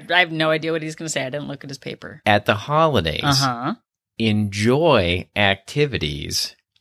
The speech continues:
Speaker 2: that aren't about food.
Speaker 1: What?
Speaker 2: I know, it seems crazy, but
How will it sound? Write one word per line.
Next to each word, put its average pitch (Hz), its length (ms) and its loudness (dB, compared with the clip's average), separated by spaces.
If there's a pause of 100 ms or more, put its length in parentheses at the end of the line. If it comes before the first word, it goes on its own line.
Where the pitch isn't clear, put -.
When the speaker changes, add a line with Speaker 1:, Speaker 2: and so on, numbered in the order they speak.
(420)
Speaker 2:
that 95 380 -2
aren't 107 440 -2 (180)
about 98 480 0
food. 87 560 -6
Speaker 1:
What? 180 680 2 (580)
Speaker 2:
I 156 280 4
know, 185 520 6
it 156 200 0
seems 175 300 -4
crazy, 139 500 0
but 117 340 0